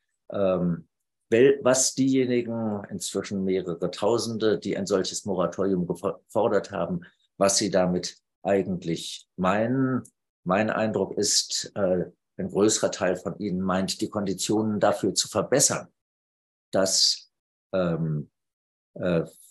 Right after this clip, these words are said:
die, äh, digitale Intelligenz, äh,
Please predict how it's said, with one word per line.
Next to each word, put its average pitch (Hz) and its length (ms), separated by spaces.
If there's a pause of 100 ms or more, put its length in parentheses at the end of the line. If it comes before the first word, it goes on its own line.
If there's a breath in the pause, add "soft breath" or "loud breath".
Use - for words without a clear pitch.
(140)
die, - 360
äh, 90 200
digitale 95 640
Intelligenz, 92 960 (300)
äh, 92 220